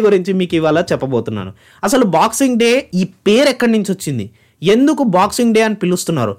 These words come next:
అసలు బాక్సింగ్ డే ఇంపార్టెన్స్ ఏంటి, ఇవన్నీ చెప్పేస్తానన్నమాట. So బాక్సింగ్ డే అనేది ఒక క్రికెట్ ట్రెడిషన్. Every year డిసెంబర్ ట్వంటీ సిక్స్ న ఏదైనా టెస్ట్ మ్యాచ్ జరిగితే గనక ఆ టెస్ట్ మ్యాచ్ లో ఆ డే మొత్తాన్ని బాక్సింగ్ డే కింద ట్రీట్ చేస్తారు.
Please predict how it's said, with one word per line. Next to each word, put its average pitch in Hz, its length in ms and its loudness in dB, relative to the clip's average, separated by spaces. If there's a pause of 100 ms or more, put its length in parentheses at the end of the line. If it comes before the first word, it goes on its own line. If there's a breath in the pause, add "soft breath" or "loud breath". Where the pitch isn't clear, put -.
(100)
అసలు 233 180 0 (120)
బాక్సింగ్ 196 400 0
డే 254 60 4 (200)
ఇంపార్టెన్స్ 240 600 0
ఏంటి, 175 240 -2 (200)
ఇవన్నీ 180 360 0 (340)
చెప్పేస్తానన్నమాట. 117 800 -2 (260)
So 220 60 2 (160)
బాక్సింగ్ 254 420 2
డే 262 140 4
అనేది 165 280 0 (360 loud breath)
ఒక 202 100 2 (120)
క్రికెట్ 214 340 0
ట్రెడిషన్. 143 420 -2 (200)
Every 262 340 2
year 185 140 4 (120)
డిసెంబర్ 247 440 2
ట్వంటీ 208 300 2
సిక్స్ 233 280 -2
న 185 100 0 (120)
ఏదైనా 196 220 0 (100)
టెస్ట్ 180 260 0
మ్యాచ్ 220 260 0
జరిగితే 214 460 2
గనక 139 200 -2 (380)
ఆ - 20 4 (140)
టెస్ట్ 185 300 0
మ్యాచ్ 240 260 0
లో 233 80 4 (220)
ఆ - 20 4 (180)
డే 180 80 4 (140)
మొత్తాన్ని 208 400 0 (140)
బాక్సింగ్ 190 400 0
డే 175 60 2 (100)
కింద 160 120 -2 (120)
ట్రీట్ 139 200 -2
చేస్తారు. 101 280 -8